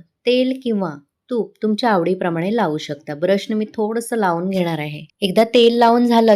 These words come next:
की आता मात्र आपल्याला गॅसची आच अगदीच मंद करायची आहे आणि छान कडा सुटेपर्यंत दोन तीन मिनिटं आपल्याला डोसा शेकून घ्यायचा आहे. इथे दोन तीन मिनिटानंतर डोस्याच्या कडा पहा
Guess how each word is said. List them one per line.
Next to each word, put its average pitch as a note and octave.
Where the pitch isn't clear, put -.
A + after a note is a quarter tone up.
की A3
आता F#3
मात्र A3
आपल्याला A3
गॅसची F#3+
आच F#3+
अगदीच F#3
मंद G3
करायची G3+
आहे F#3
आणि F3+
छान A3
कडा G#3
सुटेपर्यंत F#3
दोन A3+
तीन C4
मिनिटं F#3
आपल्याला F3+
डोसा F3
शेकून D#3+
घ्यायचा D3
आहे. C#3
इथे G#3
दोन F#3+
तीन A3+
मिनिटानंतर G#3+
डोस्याच्या F#3+
कडा E3+
पहा E3